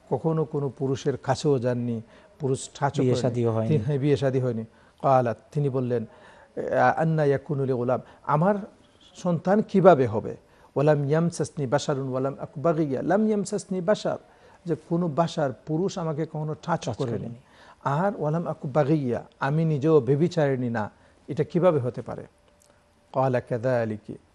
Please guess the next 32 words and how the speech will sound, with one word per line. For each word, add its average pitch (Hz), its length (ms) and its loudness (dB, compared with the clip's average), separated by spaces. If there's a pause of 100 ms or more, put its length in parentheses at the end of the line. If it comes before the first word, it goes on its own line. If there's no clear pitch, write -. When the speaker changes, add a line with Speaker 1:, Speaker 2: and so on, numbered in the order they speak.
(800)
Speaker 1:
তখন 151 320 -2
জিবরাইল 131 220 -4
আলাইহিস 143 140 0
সালাম 139 140 -6
বলে 131 100 -6
যে, 127 100 -4
"না, 123 220 -2
এইভাবেই 156 560 2 (720)
আ, - 60 -6 (160)
তোমার 127 320 -2
প্রভু 170 480 2 (200)
আমাকে 123 340 -4
বলেছেন 123 500 -4 (360)
যে - 60 -6
এইভাবেই 156 560 2
এটা 139 160 0
হবে, 120 400 -2 (280)
এটা 123 200 -4
আল্লাহ 127 400 0
তাআলার 127 360 0
পক্ষ 175 260 -8
থেকে, 156 280 -8
আল্লাহ 120 340 -4
তাআলা 135 140 -4
এইভাবে 135 340 0
হবে 175 240 -2 (280)
এবং 147 340 0
এটা 185 260 -4
আল্লাহর 143 300 0
জন্য 135 300 -4
খুবই 147 260 -4
স্বাভাবিক।" 113 420 -4